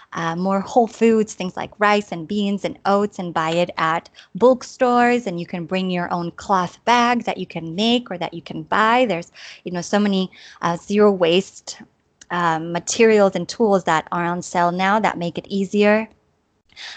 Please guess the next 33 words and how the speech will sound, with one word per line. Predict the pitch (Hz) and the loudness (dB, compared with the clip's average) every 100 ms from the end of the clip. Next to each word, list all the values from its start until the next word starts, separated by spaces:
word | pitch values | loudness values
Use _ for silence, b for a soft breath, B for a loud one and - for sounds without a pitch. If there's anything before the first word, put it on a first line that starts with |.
| B | B
I | 196 180 175 170 175 - | 2 4 4 2 -2 -2
cook | 359 339 | -2 2
a | |
lot. | 285 208 214 - - | 4 4 4 2 -4
You | 208 | -6
know, | 180 175 | -2 0
I | 185 | 0
don't | 185 185 - | -2 -4 -6
spend | - 185 | -6 -2
a | 180 | 0
lot | 170 | 0
of | 170 | -2
time | 180 180 | -10 -6
cooking, | 330 330 311 | -6 0 2
but | 254 | 4
I | 214 | 2
make | 202 202 | 0 -2
a | 202 | 0
lot | 180 | 0
of | 175 | 0
meals | 180 180 175 | -2 -4 -4
at | - | -4
home, | - 185 180 | -2 0 -2
just | 175 - | -6 -8
using | 202 180 170 | -6 -6 -8
fresh | - 175 - | -4 -4 -2
vegetables | - 185 - 185 175 180 175 170 - B B 190 | -2 -2 -4 -4 0 2 2 0 -10 B B -6
instead | 175 196 175 | -4 0 0
of, | 170 | 0
like, | 165 170 - | -4 -8 -4
processed, | 220 170 - 180 170 170 - - | 0 0 -2 -6 -4 -6 -14 -20
pre-made | - 214 196 180 165 | -6 -4 -4 -4 -6
foods. | - - 196 196 190 | -8 -4 -2 0 -4